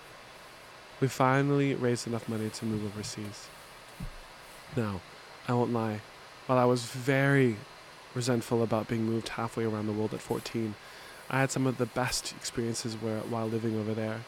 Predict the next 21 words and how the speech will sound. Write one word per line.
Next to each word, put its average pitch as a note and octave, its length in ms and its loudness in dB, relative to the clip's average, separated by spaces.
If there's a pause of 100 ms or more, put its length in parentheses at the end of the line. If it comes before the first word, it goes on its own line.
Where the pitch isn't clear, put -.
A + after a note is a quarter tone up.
(440)
I C3 60 0
made B2+ 180 4
some B2+ 160 0
great B2 260 2
friends A#2+ 460 -2
and A#2+ 120 -2
have A2+ 140 -4
some A#2+ 140 -4
great A2+ 260 -4
memories, A#2 480 -4 (440)
along B2+ 260 6
with B2 80 2
some A#2+ 560 0
<laughs> - 60 4
really B2+ 520 8
bad G#2+ 280 -2
ones. G#2+ 480 -2 (1160)
I've C#3 180 4
had D3+ 180 8
my C#3+ 120 8
memories, C3+ 600 4